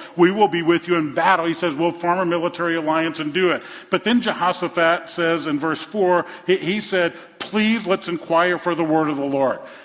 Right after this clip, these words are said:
He, or first, let's inquire the word of God. He says, "Before we do this, let's stop and pray. Let's stop and pray."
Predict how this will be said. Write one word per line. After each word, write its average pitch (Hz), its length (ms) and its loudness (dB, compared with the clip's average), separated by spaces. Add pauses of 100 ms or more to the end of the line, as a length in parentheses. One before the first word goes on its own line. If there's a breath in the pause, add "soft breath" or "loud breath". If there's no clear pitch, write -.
He, 175 180 0
or 151 140 2
first, 190 340 2
let's 170 180 -4
inquire 147 340 2
the 139 80 -6
word 139 160 -2
of 131 60 -4
God. 127 140 -2
He 151 100 -4
says, 170 220 -2 (280 loud breath)
"Before 262 320 4
we 233 100 2
do 190 140 4
this, 165 200 2
let's 175 140 -2
stop 147 300 0
and 135 100 -6
pray. 131 240 0 (1400)
Let's 208 140 -2
stop 165 240 2
and 143 120 -6
pray." 135 220 -4